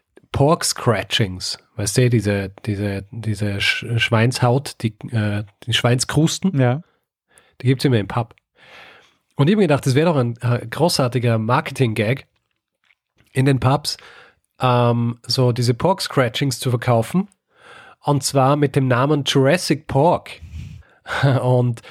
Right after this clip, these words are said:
Speaker 1: statt, äh, dem normalen Jurassic Park-Logo
Speaker 2: Ja.
Speaker 1: mit dem, <laughs> mit den Dinosauriern, hast du so, ähm,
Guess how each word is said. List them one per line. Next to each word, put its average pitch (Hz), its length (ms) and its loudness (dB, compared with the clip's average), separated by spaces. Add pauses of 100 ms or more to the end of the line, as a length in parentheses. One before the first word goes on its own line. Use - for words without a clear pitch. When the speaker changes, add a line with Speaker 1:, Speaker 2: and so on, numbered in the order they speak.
(120)
Speaker 1:
statt, - 760 -2
äh, 120 340 4
dem 123 160 2
normalen 120 480 2
Jurassic 117 460 0
Park-Logo 135 680 2
Speaker 2:
Ja. 135 280 2 (600)
Speaker 1:
mit 117 260 -2
dem, 117 260 2 (300)
<laughs> 127 320 -6
mit 117 220 0
den 107 200 0 (340)
Dinosauriern, 143 500 4 (300)
hast 135 220 0
du 135 40 2
so, 113 300 4
ähm, 107 400 0